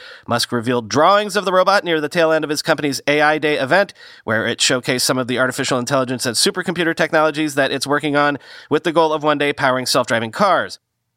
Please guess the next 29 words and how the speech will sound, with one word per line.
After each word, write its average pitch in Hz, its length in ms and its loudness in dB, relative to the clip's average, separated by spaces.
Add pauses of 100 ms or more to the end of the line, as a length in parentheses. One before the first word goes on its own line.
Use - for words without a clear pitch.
The 190 100 -2
company 220 220 2
also 196 200 2
had 185 140 2
a 170 80 0
mannequin 208 420 0
version 175 280 0
on 160 120 2
the 151 60 -2
stage, 147 360 0
which 131 280 -2 (420)
wasn't 120 320 -2
working, 123 480 0
end 98 240 -6
quote. - 480 -6 (800)
And 170 640 2
that's - 720 0
the 151 140 0
problem 139 480 0
here. 104 340 -4
That's 117 240 -2
why 127 200 2
I 120 100 -4
was 120 140 -6
considering 113 440 -2
not 107 160 0
even 127 240 -4
doing 214 380 0
this. - 380 -4